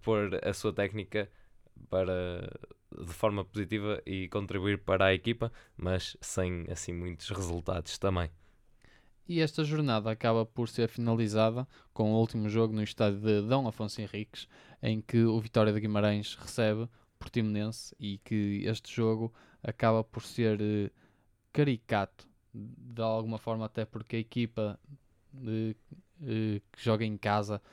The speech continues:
Speaker 2: eh, acaba por estar a perder três zero e acaba por, eh, conseguir dar a volta e ainda conseguir, eh, acrescentar um ponto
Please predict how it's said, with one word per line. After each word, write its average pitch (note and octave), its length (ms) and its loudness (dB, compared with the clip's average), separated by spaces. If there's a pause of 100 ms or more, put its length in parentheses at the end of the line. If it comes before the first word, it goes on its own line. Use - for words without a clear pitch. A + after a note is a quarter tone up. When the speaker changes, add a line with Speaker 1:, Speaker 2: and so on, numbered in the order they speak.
(220)
Speaker 2:
eh, A#2+ 300 4
acaba A#2+ 420 4
por - 180 -10
estar A#2+ 200 2
a A2+ 40 2
perder A#2 380 -2
três A#2+ 360 0
zero A2 300 2
e G#2 120 2
acaba G#2 340 0
por, G#2+ 300 -2
eh, G2+ 200 0 (460)
conseguir D3+ 640 2
dar B2+ 160 6
a A#2 80 4
volta A#2+ 560 0
e A#2+ 140 2
ainda B2+ 420 2
conseguir, A#2 680 -2 (640)
eh, A2+ 300 2 (380)
acrescentar A#2+ 520 0
um C3+ 140 0
ponto C3 480 0